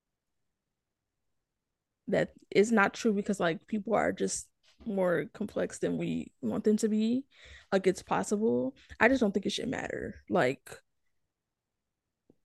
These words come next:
that, like, when people say, like, "Oh, but they can do this well," it's like,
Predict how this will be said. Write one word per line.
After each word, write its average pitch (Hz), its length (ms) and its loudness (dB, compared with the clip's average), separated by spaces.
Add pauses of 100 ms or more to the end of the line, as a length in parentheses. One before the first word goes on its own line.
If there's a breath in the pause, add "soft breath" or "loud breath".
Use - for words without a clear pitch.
(460)
that, - 260 2 (280)
like, 185 340 4
when 208 160 2
people 208 240 -2
say, 185 160 -2
like, 180 180 -6
"Oh, - 360 2
but 143 180 -6
they - 100 -2
can 101 580 -6
do 214 140 -2
this 208 240 0
well," 196 300 2
it's - 140 -6
like, - 300 -2